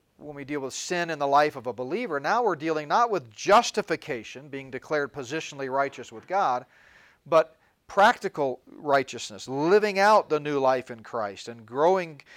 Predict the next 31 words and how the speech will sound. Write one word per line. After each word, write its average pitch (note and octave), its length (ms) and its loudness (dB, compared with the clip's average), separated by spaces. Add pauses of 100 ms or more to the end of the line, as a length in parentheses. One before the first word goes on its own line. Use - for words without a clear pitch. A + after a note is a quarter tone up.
(140)
conforming F3+ 640 0
to F3 80 -4
the F3 80 -4
image F3 220 -6
of E3 100 -8
Christ F3+ 340 0
over C#3+ 200 -2
the C#3+ 120 -8 (540)
span E3 380 -4
of D3 80 2
our D3 160 6
lifetime D3 500 2
on D3 260 4
earth. D#3 360 -2
It's A2 100 -16
called C3+ 220 -2
sanctification, D#3 720 -6
what C#3 120 -4
the - 60 -10
Bible C#3+ 240 2
calls C3+ 220 -2
progressive C#3 640 -2
sanctification. D3 880 -12 (720)
And D3+ 120 -10
so D3+ 300 4
when D#3+ 220 -4
it D3 80 -8
comes E3+ 300 0
to D3+ 120 -2
that D#3+ 460 4 (400)
topic, A2 560 -4